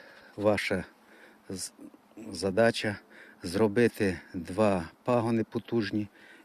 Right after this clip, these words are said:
і на зиму їх пришпилити, ем, в короб і чимось накрити.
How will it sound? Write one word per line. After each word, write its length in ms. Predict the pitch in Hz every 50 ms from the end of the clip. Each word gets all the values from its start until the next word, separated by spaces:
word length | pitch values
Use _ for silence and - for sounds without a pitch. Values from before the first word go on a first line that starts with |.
| _ - -
і 140 | 131 127
на 160 | 110 107 101 95
зиму 360 | 90 107 120 117 117 110 104
їх 340 | 98 95 107 110 - - - _
пришпилити, 800 | - 95 90 - - - 95 90 98 107 107 - - 110 95 92 - - - - - - - - - _ - - -
ем, 400 | 98 98 95 92 90 90 90 - - - - - _ - - - - - - - - - - - _ _ _ _ _ - - - - - _ _ _ _ _ _ - - _ - _ _ _ _ _ _ -
в 200 | - - - -
короб 420 | - - 120 123 123 123 - - - - - _ _ _ _ _ _ - - _ _ _ - - - - -
і 120 | 120 127
чимось 440 | - - - 113 110 113 107 - -
накрити. 500 | 107 104 - - 107 90 - - -